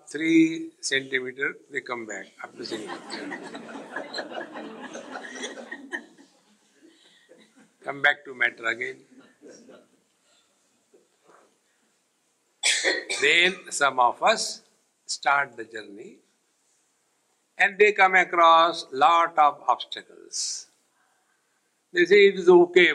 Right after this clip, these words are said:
but I cannot do that. Too many obstacles. You know, I don't want to waste my time only in cleaning jhadu lagav." No. They come back. The third type of people start their journey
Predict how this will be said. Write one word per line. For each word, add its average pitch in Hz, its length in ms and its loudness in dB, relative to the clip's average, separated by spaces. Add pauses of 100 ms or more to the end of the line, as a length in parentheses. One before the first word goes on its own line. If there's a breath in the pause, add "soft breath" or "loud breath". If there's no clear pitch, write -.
but 143 160 2
I 131 280 2
cannot 135 500 0
do 113 200 -8
that. 98 200 -12
Too 160 120 -12
many 120 220 -8
obstacles. - 680 -10
You - 100 -20
know, - 380 -14
I 135 80 -2
don't 170 160 -4
want 160 140 -2
to 139 120 -8
waste 147 300 -2
my 139 160 0
time 120 460 -4
only 120 240 -14
in 113 160 -20
cleaning 107 640 -16
jhadu 110 320 -12
lagav." 90 240 -20 (160)
No. - 80 -20 (1800)
They 147 140 -4
come 135 260 -8
back. 120 200 -6 (2250)
The 151 60 -2 (120)
third 233 260 2
type 175 260 6 (100)
of 151 120 -2
people 147 280 -8
start 156 460 2
their 127 220 -2
journey 113 680 -6